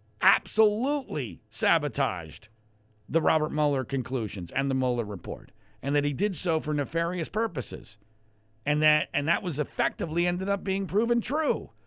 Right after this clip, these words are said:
But that played a huge role in the narrative, because for the first couple of weeks, before we started to find out any of the real facts, everything got discircuited. Everything was, was completely muted. Everything was, the whole thing was castrated.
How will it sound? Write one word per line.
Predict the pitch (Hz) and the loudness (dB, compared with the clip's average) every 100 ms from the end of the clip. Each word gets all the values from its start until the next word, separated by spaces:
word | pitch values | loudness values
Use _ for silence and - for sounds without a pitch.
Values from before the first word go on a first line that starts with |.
| _ _ _ - | _ _ _ -4
But | 131 | 2
that | 160 - | 2 2
played | 180 156 | 0 0
a | |
huge | 160 - 233 247 165 | -4 -4 -2 -2 0
role | 165 240 202 190 - | 2 2 2 0 2
in | 185 190 | 4 4
the | 190 | 4
narrative, | 208 254 277 170 - 90 58 - _ _ _ _ _ | 2 2 2 2 2 -4 -10 -16 _ _ _ _ _
because | - 143 123 | -4 -2 0
for | |
the | 139 | -2
first | 131 160 190 - | -2 -2 -2 -2
couple | 156 175 165 | -4 -2 0
of | 156 | 0
weeks, | 254 254 196 - - _ _ - | 0 0 -2 -6 -8 _ _ -8
before | 117 156 | -4 -2
we | 151 147 - | -2 -4 -6
started | - 165 151 | -2 0 0
to | 175 | -2
find | 175 | -2
out | 175 165 | 0 0
any | 165 | -2
of | 151 | -2
the | |
real | 147 175 | 0 -2
facts, | - 262 254 233 - - _ _ _ _ _ | 2 4 4 2 -4 -14 _ _ _ _ _
everything | 175 208 175 196 | 2 2 0 -2
got | 190 214 175 - _ _ _ - | 0 -2 -2 -10 _ _ _ 0
discircuited. | 262 - 294 302 - 113 71 - | 0 2 2 2 0 -6 -6 -4
Everything | 175 214 208 202 | 0 2 2 2
was, | 185 151 - | 2 0 -4
was | 147 170 160 | -2 -2 0
completely | 151 135 196 208 208 | -2 0 0 0 2
muted. | 196 233 285 160 120 | 4 4 4 2 0
Everything | 185 175 185 | -2 0 0
was, | 185 160 - | -2 -4 -2
the | 220 | 0
whole | 180 220 | 2 2
thing | 214 220 | 2 0
was | 208 | 0
castrated. | - 233 247 - 139 123 92 | 0 -2 -2 -4 -2 -2 -4